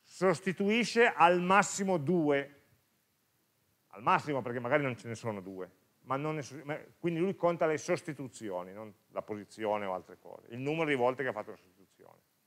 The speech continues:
Quindi questa è un'altra, è un'altra soluzione possibile,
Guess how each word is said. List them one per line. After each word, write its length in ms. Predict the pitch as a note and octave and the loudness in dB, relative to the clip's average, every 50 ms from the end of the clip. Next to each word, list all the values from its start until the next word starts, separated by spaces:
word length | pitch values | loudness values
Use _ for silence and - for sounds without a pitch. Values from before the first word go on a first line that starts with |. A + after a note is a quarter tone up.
| _ _ _ _ _ _ _ _ _ _ _ _ _ _ _ _ _ _ _ _ _ _ _ _ _ _ _ _ _ _ _ _ _ _ _ _ _ _ _ _ _ _ _ _ _ _ _ _ _ _ _ _ _ _ _ | _ _ _ _ _ _ _ _ _ _ _ _ _ _ _ _ _ _ _ _ _ _ _ _ _ _ _ _ _ _ _ _ _ _ _ _ _ _ _ _ _ _ _ _ _ _ _ _ _ _ _ _ _ _ _
Quindi 200 | - C#3+ B2+ B2 | -6 -6 -4 2
questa 420 | - A3 B3+ - - B3+ A#3 F3 | 4 4 4 6 6 4 4 6
è 80 | D3+ E3 | 4 4
un'altra, 580 | E3+ E3+ E3+ F3 - - E3 D#3 D3 C#3 - - | 4 6 4 4 6 8 8 8 8 8 4 -2
è 120 | C3+ C#3+ | -6 -4
un'altra 320 | D3+ D#3 E3+ F3 - F3 | 0 2 2 2 2 0
soluzione 480 | D3 A#2+ D3+ D3 C#3 - F#3 F#3 E3+ D3+ | -4 -2 -4 -4 -2 2 4 4 4 4
possibile, 680 | D3 E3+ D3+ - - E3+ F3 F3+ G3 G#3 A#3+ B3+ C4+ | 0 -4 -6 -4 -2 -2 -2 0 0 0 0 -2 -4